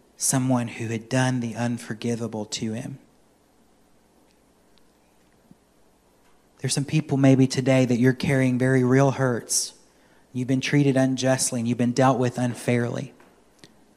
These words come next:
And I want you to know that it is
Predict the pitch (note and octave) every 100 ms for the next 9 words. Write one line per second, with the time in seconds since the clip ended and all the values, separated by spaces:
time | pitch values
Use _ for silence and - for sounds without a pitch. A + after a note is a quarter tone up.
0 | - _ _ - - - _ _ _ -
1 | _ - C3 C3 D#3+ F3+ F3 - D#3 C#3+
2 | C3+ A#2 A#2+ - - _ _ _ _ _
3 | - _ - C3+ D#3 C#3+ C3